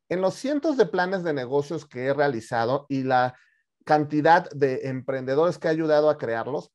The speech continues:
la constante es la falta de estructura.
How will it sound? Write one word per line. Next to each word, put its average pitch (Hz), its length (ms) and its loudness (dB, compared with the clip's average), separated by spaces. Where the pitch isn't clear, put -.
la 156 260 2
constante 196 920 0
es 160 180 0
la 147 180 0
falta 156 600 -4
de 131 140 -8
estructura. 110 680 -8